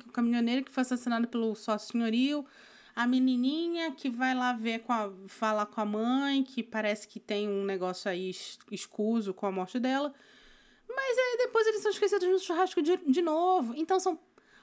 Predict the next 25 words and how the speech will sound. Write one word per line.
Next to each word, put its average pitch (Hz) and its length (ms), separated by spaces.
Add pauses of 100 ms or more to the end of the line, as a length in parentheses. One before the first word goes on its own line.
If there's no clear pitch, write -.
(160)
é 294 140
assim, 269 460 (120)
minutos 320 640
e 339 60
minutos, 294 540
pra 269 120
não 269 80
falar 269 200
páginas 277 440
e 269 40
páginas 254 520
dedicados 226 600
a 240 60
uma 226 100
história 262 500 (320)
que 320 140
não 311 260
enriquece 262 540
a - 20
trama. 170 500 (360)
Os 330 120
personagens 240 600
não 269 220
são 214 240
interessantes 190 760